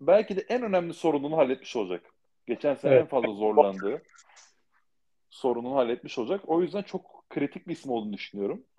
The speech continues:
Speaker 1: Ee, ama burada da şöyle bir şey var. Dedin işte dört bir dört bire dönülecek diye. Bu sefer üçüncü adamın da işte Ro-, e, Rodriguez'i koydun ki Rodriguez ceza sahasında koşu atabilecek bir adam.
Speaker 2: Oliveira.
Speaker 1: Ee,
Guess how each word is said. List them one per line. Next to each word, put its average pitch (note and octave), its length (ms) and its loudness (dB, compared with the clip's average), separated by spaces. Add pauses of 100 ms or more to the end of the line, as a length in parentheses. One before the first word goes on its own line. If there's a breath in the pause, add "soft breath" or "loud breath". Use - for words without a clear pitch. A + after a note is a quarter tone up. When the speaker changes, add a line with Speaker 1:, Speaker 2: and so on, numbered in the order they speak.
(600)
Speaker 1:
Ee, B2+ 340 2
ama F3 300 2
burada F3 240 6
da G#3 60 6
şöyle G3+ 280 2
bir F#3 60 -4
şey B2+ 180 0
var. E3 200 0
Dedin C3+ 200 -2
işte A2+ 400 -4 (260)
dört A#2+ 280 2
bir A#2+ 100 -4
dört A#2+ 260 0
bire B2+ 220 0
dönülecek G#2+ 540 -6
diye. C#3 180 0 (540)
Bu D3 120 -8
sefer E3+ 400 6
üçüncü D3+ 440 0
adamın B2+ 380 0
da A2 220 0 (720)
işte - 140 -10
Ro-, C3 240 -2
e, A#2+ 220 0
Rodriguez'i C#3 500 0
koydun D3+ 260 0
ki B2 140 -4
Rodriguez C3 420 -2
ceza B2+ 160 6
sahasında C3 320 -8
koşu - 260 -8
atabilecek B2 480 -6
bir A2 60 2
adam. G2+ 220 0 (600)
Speaker 2:
Oliveira. C3 480 8
Speaker 1:
Ee, G#2+ 420 -2